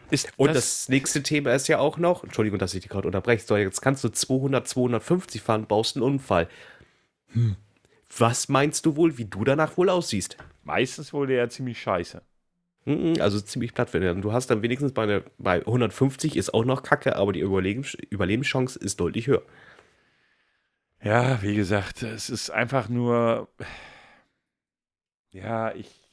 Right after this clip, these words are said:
Speaker 1: ich weiß auch echt nicht, ich weiß auch nicht, warum man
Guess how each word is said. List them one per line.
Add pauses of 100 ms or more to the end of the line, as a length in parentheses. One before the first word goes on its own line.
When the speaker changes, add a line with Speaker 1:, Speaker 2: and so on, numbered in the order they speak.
Speaker 1:
ich (120)
weiß
auch (100)
echt
nicht,
ich
weiß
auch
nicht,
warum
man